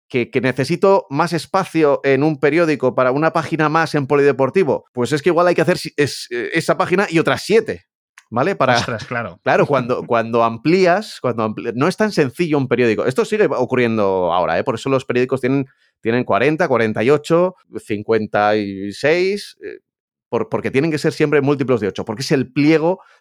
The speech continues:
Speaker 1: de un papel más grande que cuando entra en la máquina rotativa, pues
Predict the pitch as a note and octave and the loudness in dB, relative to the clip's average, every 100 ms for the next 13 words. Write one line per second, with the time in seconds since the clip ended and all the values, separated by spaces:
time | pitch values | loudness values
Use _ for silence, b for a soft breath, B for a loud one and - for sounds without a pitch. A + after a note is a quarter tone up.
0 | - A2 B2 C3 B2 D3 C3+ C3+ C3 D#3 | -4 0 2 2 0 0 0 -2 0 -2
1 | F#3 F3+ A2+ G2+ A2+ A#2 A#2+ B2 B2 C3+ | 0 -2 -2 0 0 2 2 2 0 0
2 | B2+ B2+ B2 B2 B2+ B2+ C#3+ D#3+ F3 G#2+ | 0 0 0 0 0 -2 -2 -2 -2 -4
3 | - | -6